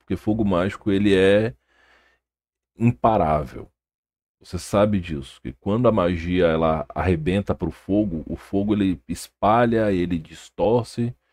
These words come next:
né? Não é à toa que a magia de fogo mais famosa é a Fireball, que é uma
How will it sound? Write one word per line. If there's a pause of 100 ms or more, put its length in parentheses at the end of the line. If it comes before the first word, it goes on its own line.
(360)
né?
Não
é
à
toa
que
a
magia
de
fogo
mais
famosa (140)
é
a
Fireball, (1160)
que
é
uma